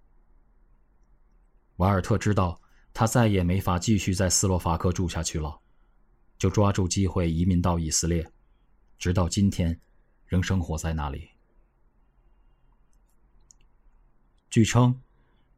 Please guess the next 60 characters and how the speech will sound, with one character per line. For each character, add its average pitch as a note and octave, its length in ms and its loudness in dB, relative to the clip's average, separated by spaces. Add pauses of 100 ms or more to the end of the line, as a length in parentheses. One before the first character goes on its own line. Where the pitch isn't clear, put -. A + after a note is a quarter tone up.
战 A2+ 200 6
后 G2 220 4
波 G#2+ 180 4
兰 F#2 140 4
的 F2+ 100 2
犹 F2 160 0
太 F#2+ 200 -2
人 E2+ 180 0
还 F#2 180 -2
遭 G2+ 240 0
到 G2 160 0
过 F#2 160 0
有 F2+ 220 0
组 F2+ 180 -2
织 G2+ 140 -2
的 F#2 100 0
集 F2+ 200 -2
体 E2+ 160 -4
屠 E2 180 -8
杀。 F#2 320 -2 (920)
没 G2+ 200 4
人 G2+ 180 4
知 G#2+ 160 -2
道 F#2+ 140 0
在 G2 120 0
整 E2+ 220 0
个 F#2+ 160 0
东 F#2+ 220 2
欧 F#2 260 0 (240)
还 - 160 0
有 A2+ 100 6
多 G2 220 2
少 G2+ 180 2
犹 F2 200 0
太 G#2 160 -2
人 F2+ 180 0
从 F2+ 260 -2
集 G2 160 0
中 F#2+ 200 2
营 F2 120 2
回 F2 160 -4
到 E2+ 140 0
家 F2 180 -2
乡 E2+ 200 -2
后 E2 260 -4 (240)
面 G#2+ 180 4
临 F2 140 2
着 F#2+ 100 2
类 G2+ 160 4
似 F2 200 -2
的 E2+ 80 -2
处 - 200 -6
境， E2+ 240 -6 (1120)
也 G#2 120 4
没 G2+ 160 4
人 G2+ 160 4
详 F#2 240 0
细 F#2+ 140 0
统 E2 240 -2
计 F#2+ 280 -2